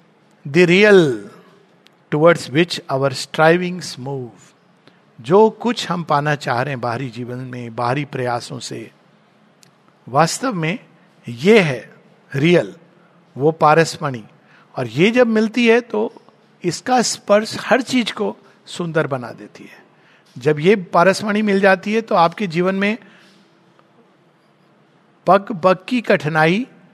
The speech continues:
भगवान के पुष्प, जब मानो आप पुष्प पे चल रहे हैं। शेरविंद ने एक जगह लिखा है, बड़ा सुंदर aphorism है, "What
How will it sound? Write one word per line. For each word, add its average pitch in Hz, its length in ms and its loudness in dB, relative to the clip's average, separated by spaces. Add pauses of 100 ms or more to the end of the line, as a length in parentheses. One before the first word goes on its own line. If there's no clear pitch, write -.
(640)
भगवान 151 460 0
के 185 280 -2 (360)
पुष्प, - 440 -4 (360)
जब 143 140 -8
मानो 151 220 0
आप 185 200 -2
पुष्प - 260 -4
पे 208 120 -2
चल 151 220 -4
रहे 117 140 -14
हैं। 135 160 -20
शेरविंद 180 440 -2
ने 175 120 -6
एक 160 80 -8
जगह 165 240 -2
लिखा 143 260 -8
है, 160 120 0
बड़ा 151 220 -2
सुंदर 151 300 -10
aphorism 147 500 -10
है, 143 120 -14 (1800)
"What 175 260 2